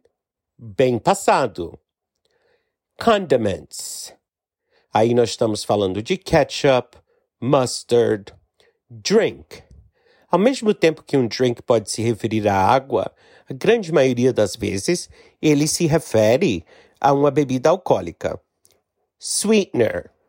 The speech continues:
adoçante. Reservation, reserva.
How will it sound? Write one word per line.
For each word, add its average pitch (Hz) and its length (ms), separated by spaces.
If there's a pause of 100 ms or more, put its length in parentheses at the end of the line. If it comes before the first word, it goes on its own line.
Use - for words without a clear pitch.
(440)
adoçante. 123 1000 (1700)
Reservation, 139 1120 (320)
reserva. 131 1000